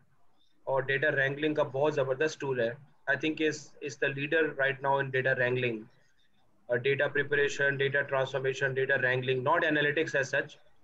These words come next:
Uh, तो अगर आपने Trifecta की कोई cloud service इस्तेमाल की है तो क्लाउड तो कहीं और है, तो मैं middle tier में उससे connect कर रहा हूँ। तो इस तरह की बहुत सारी चीज़ें होती हैं जो मिडिल tier पे मैनेज हो रही होती हैं। अच्छा, कोई भी जैसे banking का कोई सॉफ्टवेयर होगा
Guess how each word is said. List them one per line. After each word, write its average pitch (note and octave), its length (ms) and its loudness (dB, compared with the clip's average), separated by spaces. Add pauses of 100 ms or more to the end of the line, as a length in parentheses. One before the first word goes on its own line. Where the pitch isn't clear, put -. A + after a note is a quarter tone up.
(440)
Uh, B2 440 2
तो D3 240 6
अगर D3 260 0
आपने E3 240 0
Trifecta D#3 560 0
की D#3+ 80 -6
कोई E3 160 0
cloud D3+ 260 4
service D#3 300 2
इस्तेमाल D3 380 0
की D3+ 140 -6
है D#3 60 2
तो D#3 100 2
क्लाउड C#3+ 340 0
तो D#3 80 2
कहीं D3+ 180 2
और E3 160 4
है, - 320 -2 (300)
तो D3+ 60 -6
मैं E3 380 2 (140)
middle F3+ 220 2
tier F3 220 2
में F#3 80 2
उससे F3 180 -2
connect D#3 360 0
कर C3 120 2
रहा B2+ 120 2
हूँ। C3 80 -4
तो D3+ 240 -2
इस - 140 -10
तरह F#3+ 160 4
की F#3+ 200 -6
बहुत D#3 240 2
सारी F3 160 2
चीज़ें E3+ 300 -4
होती E3 280 2
हैं E3 80 2
जो D#3+ 80 -2
मिडिल D3+ 280 2
tier D#3 220 2
पे D#3+ 120 0
मैनेज C3+ 340 0
हो A#2+ 120 -2
रही A#2+ 100 -4
होती A2 300 -8
हैं। G2 80 -18 (1120)
अच्छा, D3 140 0
कोई F3 340 0
भी G#3 80 -10
जैसे F#3+ 260 2
banking D#3 480 0
का F#3 80 2
कोई F3+ 160 -2
सॉफ्टवेयर D#3+ 460 0
होगा D#3 520 2